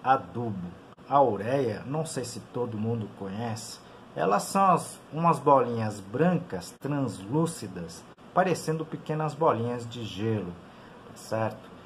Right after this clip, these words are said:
É, elas, na verdade, são basicamente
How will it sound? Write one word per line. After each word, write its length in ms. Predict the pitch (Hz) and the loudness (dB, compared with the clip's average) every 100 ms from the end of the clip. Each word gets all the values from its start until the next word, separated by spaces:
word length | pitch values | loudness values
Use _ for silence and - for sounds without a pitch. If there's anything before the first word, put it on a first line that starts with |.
| - - - - | -20 -20 -14 -2
É, 160 | 143 - | -2 2
elas, 320 | 214 214 156 | 4 6 6
na 200 | 170 185 | 6 6
verdade, 600 | 165 - 92 127 131 104 | 4 0 4 4 4 -2
são 460 | - - 147 147 101 - - | -12 -4 0 0 -2 -8 4
basicamente 1200 | 151 185 170 185 - 156 101 107 131 - 156 | 6 6 2 -4 2 2 2 -4 -6 -8 -8